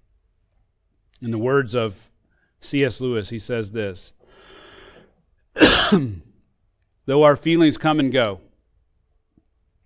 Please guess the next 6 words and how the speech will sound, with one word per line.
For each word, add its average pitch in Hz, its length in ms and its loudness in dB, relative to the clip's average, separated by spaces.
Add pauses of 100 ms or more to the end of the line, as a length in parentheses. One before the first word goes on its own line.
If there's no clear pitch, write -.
(1000)
God's 123 260 -2
love 120 280 -4
for 113 180 -8
us 104 140 -10
does 98 180 -16
not." 92 300 -14